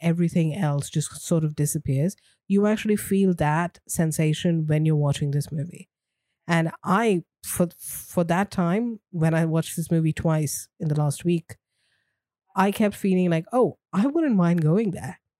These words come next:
knowing exactly what happens after that, but still that feeling was there, like, that sense of escapism and just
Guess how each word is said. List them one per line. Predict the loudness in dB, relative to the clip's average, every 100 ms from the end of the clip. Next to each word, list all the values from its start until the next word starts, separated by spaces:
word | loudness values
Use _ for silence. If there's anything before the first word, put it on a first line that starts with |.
| _
knowing | 0 2 4 4 2
exactly | 2 2 2 2
what | 2 4
happens | 4 2 2 2
after | 0 0
that, | -2 0
but | -2
still | 0 0 2
that | 0
feeling | 0 0 2 2
was | 2 0
there, | 0 -8 -12 -8
like, | -8 -8 _
that | -4 -4 -4 -14 -12
sense | -2 0 0
of | 0
escapism | 0 -2 -2 0 0 -2 -2 0 0 -2
and | -4 -2 0 -2 -6 -12 _ _ _
just | 0 0 -6 -14